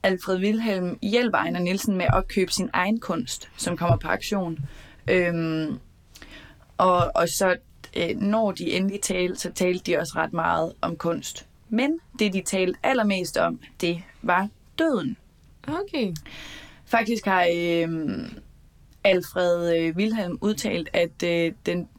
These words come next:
Speaker 1: største tjeneste, man kunne gøre Ejnar Nielsen, det var at, øh,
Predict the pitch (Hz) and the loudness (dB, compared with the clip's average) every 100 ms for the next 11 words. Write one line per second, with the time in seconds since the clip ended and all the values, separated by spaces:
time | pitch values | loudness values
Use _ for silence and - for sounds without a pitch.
0 | - - 214 208 208 190 196 185 208 233 | -12 -4 -2 0 -2 -2 0 2 0 -2
1 | - 160 165 156 - - 175 180 196 233 | -4 -4 -4 -6 -6 -2 0 2 2 0
2 | - - - - - - 180 165 165 165 | -6 -18 -20 -20 -20 0 0 2 0 -2
3 | - 180 185 170 165 170 - 160 160 156 | -2 -2 0 2 2 0 2 4 4 2
4 | 160 156 151 151 | 0 0 0 -2